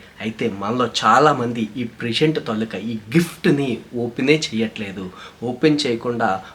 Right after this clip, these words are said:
మాకు ఆనందం లభించట్లేదు అంటున్నారు. ఆ ప్రెజెంట్ అనేటువంటి ప్రెజెంట్‌లోనే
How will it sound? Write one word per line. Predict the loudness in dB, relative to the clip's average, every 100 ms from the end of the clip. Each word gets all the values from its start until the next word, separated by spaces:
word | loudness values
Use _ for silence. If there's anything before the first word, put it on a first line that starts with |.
| -4
మాకు | 0 2
ఆనందం | 2 0 0 0
లభించట్లేదు | -2 -4 -4 -6 -8 -8 -8 -8 -8
అంటున్నారు. | -10 -12 -12 -12 -14 -16 -8
ఆ | -6
ప్రెజెంట్ | -6 -6 -2 0 -2 -2
అనేటువంటి | -4 -4 -8 -10
ప్రెజెంట్‌లోనే | -10 -10 -6 -6 -6 -8 -4 -4